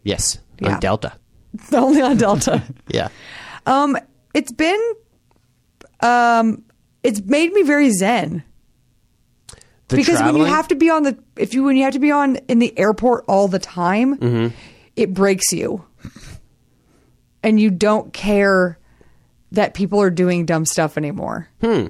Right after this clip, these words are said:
Speaker 2: I was delayed for three hours in Chicago and, uh, 'cause of a, 'cause of lightning.
Speaker 1: Mm-hmm.
Speaker 2: And everyone was freaking out. And I crawled behind, uh, the, the, um, gate agents' desks.
Speaker 1: <laughs>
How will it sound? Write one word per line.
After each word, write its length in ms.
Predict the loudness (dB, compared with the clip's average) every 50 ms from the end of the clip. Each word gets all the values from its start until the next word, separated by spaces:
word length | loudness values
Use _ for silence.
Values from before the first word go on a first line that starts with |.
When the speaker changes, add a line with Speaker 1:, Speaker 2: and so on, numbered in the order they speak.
| -4 -2
Speaker 2:
I 80 | 0 2
was 140 | 2 2
delayed 340 | 2 2 2 2 2 0 0
for 80 | -2 -2
three 220 | -2 0 0 0 0
hours 260 | 0 0 0 -2 -2
in 80 | -4
Chicago 640 | -4 -4 -6 -4 -4 -4 -4 -2 -2 -2 -2 -2 -4
and, 440 | -4 -6 -4 -2 0 0 0 -2 -2
uh, 200 | -2 -2 -2 -4
'cause 200 | -4 -6 -8 -6
of 100 | -4 -4
a, 80 | -4 -6
'cause 340 | -6 -10 -14 -10 -8 -6
of 80 | -6 -4
lightning. 400 | -4 -4 -4 -2 -2 -2 -2 -2
Speaker 1:
Mm-hmm. 340 | -2 -2 -2 -2 -2 -2 -4 -6 -10 -16 _ _ _ _
Speaker 2:
And 160 | -4 -4 -4 -4 _ _
everyone 340 | -2 0 2 2 2 2 2
was 120 | 0 -2 -2
freaking 380 | -2 -4 -2 -2 -2 -2 -2
out. 320 | -2 -2 -2 -2 -4 -4 -8 _ -4
And 120 | -2 0
I 280 | 0 2 0 0 -4 -6 _ _
crawled 360 | -14 -6 -2 0 2 2 2 0
behind, 500 | -2 -2 0 0 0 0 0 -2 -2 -4 -4
uh, 260 | -2 0 0 0 -2 -2 -4 -2
the, 340 | 0 2 2 2 0 -2 -4 _ _ _ _ _ _ _ -6
the, 200 | -2 0 0 0
um, 260 | 0 -2 -2 -6 -8 -12 -16 -20 -20 _ _
gate 220 | -2 0 0 2 2
agents' 360 | 2 0 -2 -4 -6 -6 -4
desks. 580 | -2 0 0 0 0 -2 -4 -6 -10 -12 -14 -8 -4
Speaker 1:
<laughs> 440 | -2 0 0 0 -2 -6 -10 -14 -16